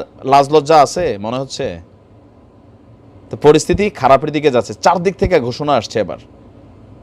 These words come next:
ডক্টর ইউনূস সম্ভবত উপদেষ্টারা যে কোনো সময় সিদ্ধান্ত নিতে পারে, ফারুকির তো ভাই গেম ওভার। আর নয়তো এটা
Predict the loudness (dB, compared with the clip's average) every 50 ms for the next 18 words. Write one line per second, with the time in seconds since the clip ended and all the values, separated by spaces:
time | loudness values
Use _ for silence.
0 | -20 -20 -20 -20 -20 -20 -20 -20 -20 -20 -20 -20 -20 -20 -20 -20 -14 0 2 2
1 | 2 4 2 2 2 0 0 -2 -4 -2 -2 0 2 4 4 2 2 2 0 -2
2 | -2 -6 -10 -8 -6 -2 -2 -2 -2 -2 -2 -4 -2 -2 -4 -4 -6 -8 -8 -8
3 | -8 -8 -8 -8 -8 -6 -6 -6 -6 -6 -8 -6 -6 -4 -2 0 0 0 -2 -4
4 | -8 -18 -20 -20 -20 -20 -20 -18 0 2 4 4 4 2 -2 -4 -6 -4 -2 -2
5 | 0 2 2 0 0 0 0 0 0 -2 -4 -4 -6 -8 -10 -12 -18 -20 -20 -20
6 | -20 -20 -20 -20 -20 -20 -20 -20 -20 -20 -20 -20 -20 -20 -20 -20 -20 -20 -20 -20
7 | -20 -20 -14 -4 -2 0 0 2 0 0 0 -2